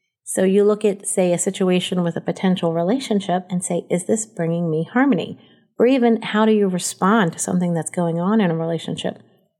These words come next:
Will this bring me harmony? And the reason I love this model so much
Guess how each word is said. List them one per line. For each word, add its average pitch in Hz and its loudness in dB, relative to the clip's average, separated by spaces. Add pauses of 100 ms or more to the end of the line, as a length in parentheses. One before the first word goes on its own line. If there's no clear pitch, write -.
(140)
Will 190 4
this 180 -2 (140)
bring 160 -2
me 160 -2
harmony? 208 0 (640)
And 196 2
the 214 2
reason 247 2
I 196 0
love 196 2
this 180 -2
model 214 2
so - -4
much 233 -2